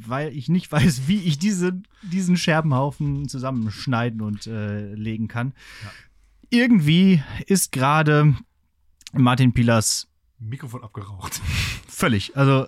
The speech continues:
Speaker 1: äh, es gab nur noch Geknacke
Speaker 2: Und
Speaker 1: und
Speaker 2: dabei, und dabei war ich noch gar nicht on fire, weil on fire bin ich gleich erst, wenn
Speaker 1: Ja.
Speaker 2: Bundestagswahl thematisiert ist.
Speaker 1: Genau.
Speaker 2: Spoiler-Alarm.
Speaker 1: So. Ähm,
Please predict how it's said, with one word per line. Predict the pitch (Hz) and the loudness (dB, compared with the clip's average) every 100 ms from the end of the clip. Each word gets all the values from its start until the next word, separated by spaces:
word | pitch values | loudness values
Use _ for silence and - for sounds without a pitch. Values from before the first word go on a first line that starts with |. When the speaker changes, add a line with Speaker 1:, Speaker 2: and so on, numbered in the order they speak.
| - | -4
Speaker 1:
äh, | 143 143 143 139 | 0 0 0 -2
es | 143 | -2
gab | 165 165 | -2 2
nur | 170 190 | 4 4
noch | 190 - | 2 0
Geknacke | 139 - 220 - 294 285 | -2 0 0 2 2 2
Speaker 2:
Und | 202 | 2
Speaker 1:
und | 170 | 2
Speaker 2:
dabei, | 127 123 120 | 2 -2 -4
und | 123 | -4
dabei | 120 117 107 | -2 -2 0
war | 135 135 | -2 -2
ich | 120 | -8
noch | 123 110 | -8 -6
gar | 120 117 | -4 -4
nicht | 110 | -6
on | 110 101 | -10 -8
fire, | 143 135 98 104 | -6 -6 -8 -10
weil | 104 104 110 | -10 -10 -10
on | 110 | -12
fire | 101 113 117 117 | -8 -6 -6 -8
bin | 110 | -10
ich | 110 - | -12 -12
gleich | 107 107 | -10 -10
erst, | 113 107 104 | -10 -12 -12
wenn | 110 101 | -12 -10
Speaker 1:
Ja. | 101 104 _ _ _ - 131 | -12 -14 _ _ _ -6 -4
Speaker 2:
Bundestagswahl | 123 101 92 101 101 104 _ _ | -4 -8 -12 -14 -14 -18 _ _
thematisiert | - 113 104 98 107 104 104 101 | -16 -14 -14 -16 -16 -14 -16 -16
ist. | 104 - - _ - | -18 -20 -20 _ -4
Speaker 1:
Genau. | 117 104 | 0 0
Speaker 2:
Spoiler-Alarm. | 104 104 101 104 | -2 -10 -14 -14
Speaker 1:
So. | - 120 104 - - - - - _ - | -2 0 0 -4 -20 -20 -20 -20 _ -2
Ähm, | 120 117 117 110 | 2 4 6 4